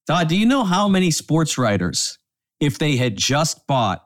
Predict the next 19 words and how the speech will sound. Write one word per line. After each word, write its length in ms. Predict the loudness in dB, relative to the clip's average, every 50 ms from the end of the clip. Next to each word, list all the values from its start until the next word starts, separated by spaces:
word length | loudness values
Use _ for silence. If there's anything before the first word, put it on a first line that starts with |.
| _ -4
like, 320 | -2 0 0 0 -2 -4
maybe 480 | -2 0 2 2 2 2 2 2 0 -2
two 300 | -2 0 0 2 2 2
hundred 380 | 2 2 2 2 2 0 0
shares 460 | 0 0 0 2 2 2 2 0 -2 -4 -4
of 160 | -4 -2 0
Microsoft, 720 | 2 2 2 0 0 0 -2 -2 0 0 0 -2 -2 -4 -6
the 80 | -8
first 360 | -6 -4 -2 0 0 0 0 0
time 240 | 0 2 2 2
they 120 | 2 2 0
pressed 400 | -2 -4 -2 0 0 0 0 -2
the 80 | -4
button 360 | -2 0 0 -2 0 0 0 2
and 100 | 2 2
it 120 | 2 0
said 260 | 0 -2 -2 -2 -4
"Copyright 640 | -4 -4 -2 -2 -2 0 0 0 2 0 0 0 -2
Microsoft," 500 | -2 -2 -2 -2 -2 -4 -4 -4 -6 -6